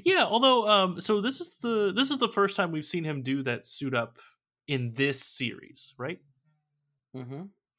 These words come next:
Speaker 1: So, okay.
Speaker 2: Yes.
Speaker 1: Alrighty. So this is, then that means, um,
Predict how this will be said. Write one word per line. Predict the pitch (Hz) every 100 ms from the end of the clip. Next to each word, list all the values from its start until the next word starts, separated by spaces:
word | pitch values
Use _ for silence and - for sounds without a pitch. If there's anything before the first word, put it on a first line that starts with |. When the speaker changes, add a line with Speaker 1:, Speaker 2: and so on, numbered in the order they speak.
| _ _ _ _ _ _ _ _ _ _ _ _ _ _ _ 123
Speaker 1:
So, | 139 135 123
okay. | 302 147 127
Speaker 2:
Yes. | - - _ _ _ _ _ _ _ _ _ _ _ _
Speaker 1:
Alrighty. | 185 175 135 131 135
So | - 175
this | 220 226
is, | 190 160
then | 156 170
that | 175
means, | 175 160 151
um, | 139 123 120 113 113